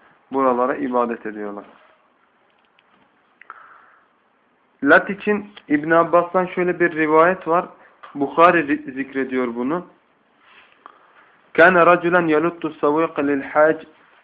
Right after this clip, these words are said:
Hac-, hacca gelen hacılara kavut ufalarmış Lat. Yani kavut dediği helvanın bir çeşidi yemek olarak.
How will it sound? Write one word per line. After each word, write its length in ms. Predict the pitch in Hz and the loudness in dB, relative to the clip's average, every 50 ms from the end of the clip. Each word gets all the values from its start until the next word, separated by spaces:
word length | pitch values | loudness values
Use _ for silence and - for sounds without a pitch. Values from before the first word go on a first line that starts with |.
| _ _ _ - | _ _ _ -2
Hac-, 380 | - 143 143 139 156 160 - - | 0 0 0 -2 -6 -14 -14 -12
hacca 380 | - 143 143 143 - - 165 | -6 -6 -6 -6 -4 -6 -6
gelen 280 | 156 151 147 139 135 131 | -2 -2 -2 -2 -2 -4
hacılara 680 | 131 139 143 135 143 139 139 143 143 156 165 - - - _ _ _ _ _ _ | -4 -6 -6 -6 -6 -4 -2 0 0 0 -2 -4 -6 -16 _ _ _ _ _ _
kavut 360 | - - 147 151 156 156 - | -4 2 2 2 2 0 -4
ufalarmış 720 | 147 127 - 127 123 120 117 113 113 107 107 101 - - _ _ _ _ _ _ _ _ _ _ - | -6 -6 -2 -2 0 0 0 -2 -4 -8 -12 -14 -18 -20 _ _ _ _ _ _ _ _ _ _ 0
Lat. 260 | 131 123 110 - - - - _ _ _ _ _ _ _ _ _ _ _ _ - | 0 0 0 0 -6 -18 -20 _ _ _ _ _ _ _ _ _ _ _ _ -6
Yani 400 | 123 127 123 120 123 123 127 - - | -2 -2 -2 -2 -2 -4 -6 -8 -10
kavut 460 | - - 143 147 147 160 160 - - - | -6 -2 0 0 0 -2 -6 -8 -6 -4
dediği 300 | 151 147 151 160 160 143 | -4 -2 -2 -4 -4 -4
helvanın 500 | 139 143 143 139 139 139 143 147 147 139 | -4 -4 -4 -2 -4 -2 -4 -4 -6 -8
bir 100 | 131 - | -10 -10
çeşidi 460 | - 127 120 - - _ - 151 151 131 | -8 -10 -10 -10 -14 _ -12 -12 -10 -6
yemek 500 | 127 131 127 127 117 110 - - - 113 | -4 -2 -2 -2 -4 -6 -10 -14 -8 -8
olarak. 400 | 113 107 104 107 120 147 151 | -6 -6 -6 -6 -8 -10 -12